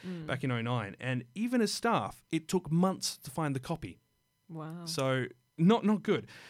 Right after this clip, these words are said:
Speaker 2: So in two thousand and eight, the rights holder A D V America went under. They were the one who did the original dub and original sub and distribution of it.
Speaker 1: Uh-huh.
Speaker 2: Um,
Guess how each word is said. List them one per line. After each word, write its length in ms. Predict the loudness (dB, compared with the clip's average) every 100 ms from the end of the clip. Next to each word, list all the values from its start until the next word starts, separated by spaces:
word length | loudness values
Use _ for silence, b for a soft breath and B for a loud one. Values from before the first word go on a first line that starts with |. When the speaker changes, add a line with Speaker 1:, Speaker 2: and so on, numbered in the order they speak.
| B -4
Speaker 2:
So 240 | 2 2 2 -2
in 180 | 0 2
two 140 | 0
thousand 400 | 2 0 2 0
and 100 | -2
eight, 220 | -4 -6 -6
the 160 | -4 0
rights 400 | 2 2 0 -4
holder 400 | -2 0 0 -2
A 180 | -4 -2
D 200 | -2 0
V 180 | 0 0
America 460 | 0 -2 -6 -6
went 220 | -8 -8 -8
under. 260 | -10 -10 -14 _ _
They 240 | -4 0 2
were 80 | 2
the 60 |
one 160 | 2 0
who 120 | -2
did 320 | -2 -2 -2
the 100 | -6
original 380 | -6 -4 -2 -2
dub 280 | 2 2 0
and 120 | -4 -4
original 320 | -4 -6 -6
sub 340 | -6 -6 -6
and 120 | -8 -10
distribution 580 | -10 -10 -10 -8 -10
of 140 | -14 -12
it. 60 |
Speaker 1:
Uh-huh. 300 | -10 -10 -12 -14 B B B B -2
Speaker 2:
Um, 280 | 0 0